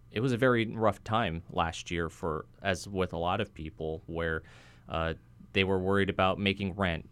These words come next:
uh, getting behind on their bills, not sure if they could put enough food on the table, uh, for their family. And so, um, yeah, we're gonna see that,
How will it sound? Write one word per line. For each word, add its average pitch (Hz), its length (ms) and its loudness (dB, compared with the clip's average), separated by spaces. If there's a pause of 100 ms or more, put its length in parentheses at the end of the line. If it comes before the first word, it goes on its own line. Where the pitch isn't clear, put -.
uh, 82 280 -2 (240)
getting 98 220 0
behind 92 460 -2
on 92 80 0
their 92 120 0
bills, 82 540 0
not 92 260 0
sure 98 280 -2
if 85 80 -6
they 92 100 -4
could 87 180 -8
put 92 160 -4
enough 90 220 -4
food 104 260 -4
on 87 140 -2
the 82 80 -4
table, 80 540 -8 (280)
uh, 82 280 -2
for 85 260 -6
their 80 140 -4
family. 85 680 -4
And 85 300 -6
so, 85 340 -2 (480)
um, 82 460 -4 (1000)
yeah, 98 300 -2 (320)
we're 107 240 2
gonna 101 240 2 (280)
see 104 300 -4
that, 92 280 2